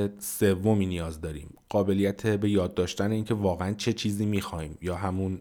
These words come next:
«I want». ما فکر می‌کنیم چیزی که واقعاً می‌خوایم یه کیک توپل شکلاتی، یه بطر حالا هر چی، یه نخ حالا هر چی،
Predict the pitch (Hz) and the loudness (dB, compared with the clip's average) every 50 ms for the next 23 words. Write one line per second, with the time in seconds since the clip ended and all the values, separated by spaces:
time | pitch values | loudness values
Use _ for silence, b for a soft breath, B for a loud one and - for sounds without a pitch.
0 | - _ - 92 87 85 87 85 82 85 82 - - - - _ _ _ _ _ | -6 _ -4 -2 -2 0 -2 -2 -2 -4 -8 -12 -18 -20 -20 _ _ _ _ _
1 | _ _ _ _ _ _ _ _ _ _ - 147 165 180 190 190 190 196 196 - | _ _ _ _ _ _ _ _ _ _ 0 2 4 6 6 6 4 6 6 6
2 | 196 196 196 196 185 - 196 190 190 190 196 185 180 170 180 160 185 175 156 139 | 6 6 6 4 6 6 6 6 6 6 4 2 2 2 4 4 4 4 4 2
3 | 123 131 139 131 123 123 123 120 120 120 120 120 120 123 123 123 123 - - 131 | 2 6 8 10 10 10 8 8 6 4 4 4 4 4 2 2 2 4 6 6
4 | 127 135 143 151 151 143 135 135 131 131 135 131 131 - 147 131 127 143 139 131 | 6 6 6 4 2 2 4 4 6 6 4 2 2 2 4 4 4 4 2 4
5 | 127 113 107 123 123 127 127 - - 107 101 - 107 104 95 92 95 - - 113 | 2 2 4 4 4 4 4 4 2 2 4 6 6 6 6 4 2 0 -2 0
6 | 113 120 123 123 120 120 120 - _ - - 101 107 113 110 104 107 107 107 104 | 0 2 0 0 -2 -6 -8 -14 _ -8 0 2 2 4 4 4 4 4 4 2
7 | - - - - 95 92 95 101 101 98 101 110 - - - - 104 101 101 98 | 0 -2 0 2 4 4 4 4 4 4 4 2 0 -4 -4 -2 0 0 0 0
8 | 95 98 - - _ - 87 92 92 92 95 98 98 98 92 90 90 92 95 - | -2 -6 -10 -16 _ -10 -4 -2 0 0 0 0 0 0 0 0 -2 -2 -4 -6
9 | - - - 78 87 87 90 98 98 101 110 107 - - - - 107 104 104 104 | -8 -6 -2 0 0 0 0 2 2 2 2 0 -2 -8 -8 -6 -4 -4 -4 -4
10 | 101 104 107 | -4 -6 -8